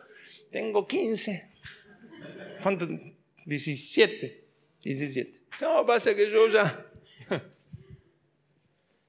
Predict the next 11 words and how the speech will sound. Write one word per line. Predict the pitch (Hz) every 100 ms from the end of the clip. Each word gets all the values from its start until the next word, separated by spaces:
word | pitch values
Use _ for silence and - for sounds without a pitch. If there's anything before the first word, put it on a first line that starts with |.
| _
Tenía | - 190 226 208
setenta | 208 196 220 220 220 240
y | 254
cinco | 233 427 523 508 285
años | 220 185 156
este | 156 151
hombre | 120 98 - - _ _ _
y | -
se | 147
llamaba | 160 175 208 208
Abraham. | 185 175 190 127 104 -